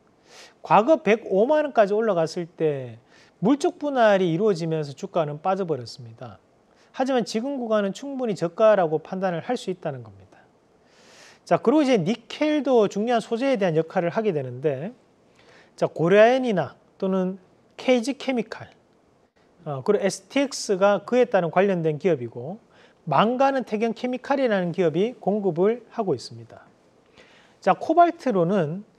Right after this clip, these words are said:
코스모화학과, 코스모화학이 국내에서 유일하게 생산하는 기업이기도 합니다. 자, 알루미늄은 조일 알루미늄이나 남선 알루미늄, 삼 알루미늄, 알루코 같은 기업들이, 어, 지금 현재 상장이 되어 있습니다.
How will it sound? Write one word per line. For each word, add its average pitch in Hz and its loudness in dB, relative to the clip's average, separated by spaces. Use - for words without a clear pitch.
코스모화학과, 240 2
코스모화학이 220 0
국내에서 220 2
유일하게 196 2
생산하는 185 -2
기업이기도 127 -4
합니다. 110 -16
자, 196 6
알루미늄은 269 4
조일 269 4
알루미늄이나 196 2
남선 147 -4
알루미늄, 175 0
삼 190 -4
알루미늄, 190 -2
알루코 175 -2
같은 151 -4
기업들이, 165 -6
어, 113 -18
지금 165 -8
현재 165 -6
상장이 170 -2
되어 156 -2
있습니다. 113 -12